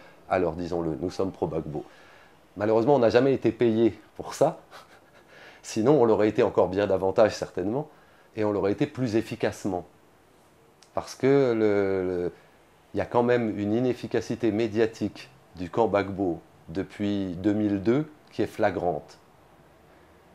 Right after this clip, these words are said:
et qui ne relève pas seulement de l'absence de moyens. Je veux dire que des moyens ont été mis en œuvre,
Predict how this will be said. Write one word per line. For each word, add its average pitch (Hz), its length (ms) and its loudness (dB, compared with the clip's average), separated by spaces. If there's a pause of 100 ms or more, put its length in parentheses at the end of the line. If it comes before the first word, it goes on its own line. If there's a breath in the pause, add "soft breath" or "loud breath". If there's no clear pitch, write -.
et 104 80 -6
qui 117 140 -2
ne 107 80 2
relève 107 300 2
pas 120 120 0
seulement 113 340 -2
de 95 60 -4
l'absence 98 380 -2
de 101 80 2
moyens. 95 400 -2 (560)
Je 85 40 -8
veux 90 80 -6
dire 107 140 -2
que - 140 -18 (120)
des 117 140 4
moyens 113 380 4
ont 92 140 -2
été 95 200 -2
mis 92 140 -2
en 90 180 -2
œuvre, 127 240 0